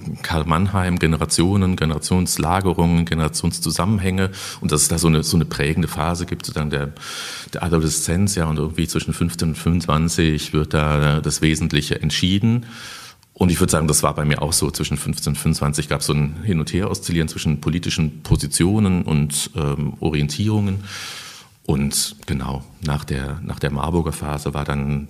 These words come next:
die Sache auf den, auf, aufs Gleis gesetzt. Und aber auch aufs Gleis gesetzt, dass ich nicht, ähm, in der Politikwissenschaft bleiben möchte, sondern in der Soziologie,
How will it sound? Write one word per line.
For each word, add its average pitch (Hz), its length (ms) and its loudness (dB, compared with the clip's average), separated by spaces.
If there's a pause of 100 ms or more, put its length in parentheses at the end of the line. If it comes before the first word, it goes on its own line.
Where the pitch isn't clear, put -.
die 76 60 -4
Sache 73 280 -4
auf - 100 -8
den, 71 540 -4
auf, - 340 -4
aufs 87 180 2
Gleis 82 420 2
gesetzt. - 460 -4 (260)
Und 98 120 4
aber 78 220 4
auch 101 120 -2
aufs 123 160 2
Gleis 98 280 2
gesetzt, 90 300 0
dass 82 120 2
ich 85 140 0
nicht, - 320 0
ähm, 76 500 4
in 82 80 0
der 73 80 4
Politikwissenschaft - 800 -2
bleiben 76 300 0
möchte, 73 220 -4
sondern 71 300 -4
in 71 80 -4
der 67 80 -2
Soziologie, 101 840 -4